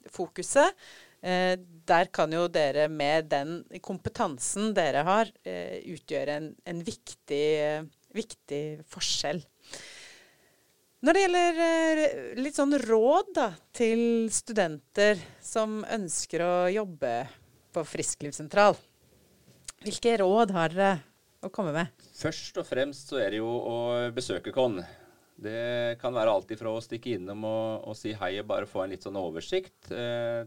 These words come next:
Speaker 2: til det å hospitere over lengre perioder. Det er jo først da en får et ve-, virkelig godt inntrykk av hvordan en jobber der, og ikke minst få møte de,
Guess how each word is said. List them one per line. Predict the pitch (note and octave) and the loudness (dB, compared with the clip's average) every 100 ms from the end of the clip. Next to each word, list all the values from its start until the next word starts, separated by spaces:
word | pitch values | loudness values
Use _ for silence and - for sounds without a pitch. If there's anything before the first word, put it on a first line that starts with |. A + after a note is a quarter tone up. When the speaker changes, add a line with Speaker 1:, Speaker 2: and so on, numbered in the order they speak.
| - | -8
Speaker 2:
til | D3+ | -8
det | G#2+ G2 | -6 -4
å | G#2 G#2+ G#2+ A2 | -4 -4 -4 -6
hospitere | B2 B2 D3 F2+ E2 F2+ G2 | -10 -10 -10 -6 -6 -2 -2
over | F#2+ G2+ | -4 -6
lengre | F#2+ E2 D#2+ E2+ | -6 -8 -8 -12
perioder. | F2 G2+ E2 D2+ F2 - _ _ _ | -10 -8 -6 -6 -6 -8 _ _ _
Det | - | -6
er | A2 | -6
jo | |
først | - - | -6 -6
da | G2+ G2+ | -2 -2
en | |
får | A2 F#2 | -2 -6
et | F#2+ | -6
ve-, | G#2+ G2+ G2 F#2+ G2+ | -6 -6 -6 -10 -6
virkelig | G#2 F2 A2 | -4 -4 -6
godt | G#2 F#2+ A2+ | -8 -8 -8
inntrykk | F2 F#2+ F#2+ | -8 -8 -4
av | G2+ G2+ | -2 -2
hvordan | F#2+ - G2 G2 | -4 -8 -8 -8
en | G2+ G2+ | -8 -10
jobber | F#2 G2 | -6 -4
der, | B2 E3 D#3+ | 0 -2 -4
og | C#3 G2 - | -8 -8 -10
ikke | - | -10
minst | G2 F#2 F2+ - | -10 -10 -14 -6
få | G#2+ | -6
møte | G#2+ G2+ D#2 - G2 F2+ | -6 -8 -10 -10 -6 -2
de, | F2+ | -2